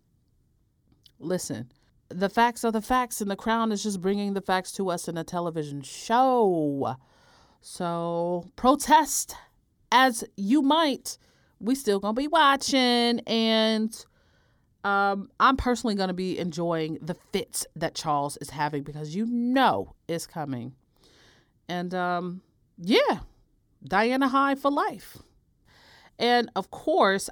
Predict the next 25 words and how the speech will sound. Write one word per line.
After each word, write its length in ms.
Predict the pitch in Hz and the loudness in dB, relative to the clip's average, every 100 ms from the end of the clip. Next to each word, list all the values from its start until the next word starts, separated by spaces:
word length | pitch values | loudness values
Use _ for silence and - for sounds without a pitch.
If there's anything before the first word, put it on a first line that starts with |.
| - | -4
I 120 | 190 | -4
did 320 | 170 226 269 | -2 -2 0
wanna 260 | 254 262 247 | 0 0 -2
say 280 | - 233 202 | 0 0 0
before 300 | 175 - 202 | -2 -2 -2
I 80 | 180 | 0
got 220 | 175 170 | 0 0
out 140 | 180 | 0
of 60 | 185 | -2
here, 260 | 170 156 156 _ _ _ _ _ _ _ _ _ _ - - - - _ | -4 -6 -8 _ _ _ _ _ _ _ _ _ _ -20 -20 -20 -20 _
y'all 160 | - 220 | -6 -2
had 140 | 226 | 0
a 40 | 220 | 0
lot 200 | 233 233 | 0 -4
to 40 | |
say 280 | 220 269 277 | -4 -2 -2
about, 580 | 190 185 180 175 - - _ _ _ _ _ - | 0 0 0 -2 -6 -18 _ _ _ _ _ -8
um, 600 | 165 160 160 151 160 - | -4 -2 -2 -4 -8 -6
which 200 | 202 240 | -2 0
I 80 | 196 | 0
knew 360 | 156 143 147 147 | -2 -4 -4 -6
would 140 | 147 | -6
happen, 380 | 147 131 131 127 - _ _ _ | -4 -4 -4 -8 -10 _ _ _
uh, 240 | 165 160 151 | -2 -2 -2
but 320 | 151 185 - | -2 -2 -2